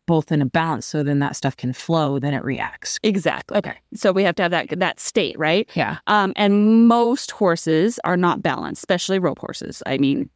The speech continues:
Speaker 1: Yeah.
Speaker 2: barrel horses are better, but lots of times barrel horses aren't balanced left and right. Um,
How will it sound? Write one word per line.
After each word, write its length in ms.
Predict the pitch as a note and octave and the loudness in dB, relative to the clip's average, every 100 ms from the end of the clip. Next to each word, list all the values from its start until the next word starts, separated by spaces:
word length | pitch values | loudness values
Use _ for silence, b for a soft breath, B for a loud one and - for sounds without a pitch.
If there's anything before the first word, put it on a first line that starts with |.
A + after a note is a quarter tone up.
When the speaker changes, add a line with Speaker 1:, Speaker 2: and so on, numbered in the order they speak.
| _ | _
Speaker 1:
Yeah. 120 | - C3 | -10 -4
Speaker 2:
barrel 160 | - G#3+ | 0 2
horses 340 | A3 A3 A#3 | 2 -2 -2
are 60 | B3+ | 0
better, 400 | A#3 E3 C3 A3+ B B - | 2 0 0 -4 B B -4
but 120 | G3+ | 0
lots 200 | G3+ - | 0 0
of 60 | B3+ | -2
times 160 | F#3+ | -2
barrel 220 | - F3 | 0 0
horses 280 | F#3 E3+ E3 | 0 -4 -2
aren't 220 | F#3 - | -2 -2
balanced 420 | - C#3+ D3 - - | -2 -2 -2 -4 -4
left 220 | C3 - | -4 -4
and 180 | C3+ C3+ | -2 -2
right. 380 | - A2+ - - B B B | -4 -6 -10 -16 B B B
Um, 480 | - F#3 D#3+ C#3 C#3 | -2 0 2 0 -2